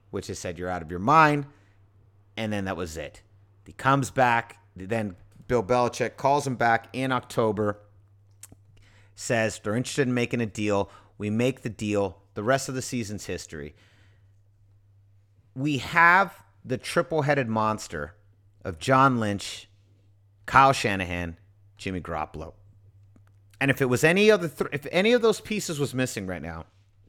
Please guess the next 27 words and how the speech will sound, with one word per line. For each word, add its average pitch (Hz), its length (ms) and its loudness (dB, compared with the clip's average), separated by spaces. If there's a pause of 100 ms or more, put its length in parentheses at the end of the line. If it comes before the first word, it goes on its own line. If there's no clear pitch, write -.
(500)
I 110 60 -4
would 101 120 -6
not 113 220 -2
be 107 60 -6
excited. 82 520 -8 (640)
But 113 380 0 (560)
that 131 400 2
combination, 117 840 -2 (420)
when 104 140 -6
you 110 80 -2
have 110 140 -2
a 98 40 -2
G 123 360 -2
M 110 300 0 (380)
and 101 120 -6
a - 20 -12
coach - 640 -6 (220)
and 95 100 -12
a 92 40 -10
quarterback 87 760 -6 (540)
that 101 120 -6
are 101 100 -2
in 110 260 -4
line 117 280 0
with 98 160 -6
each - 220 -14
other, - 280 -16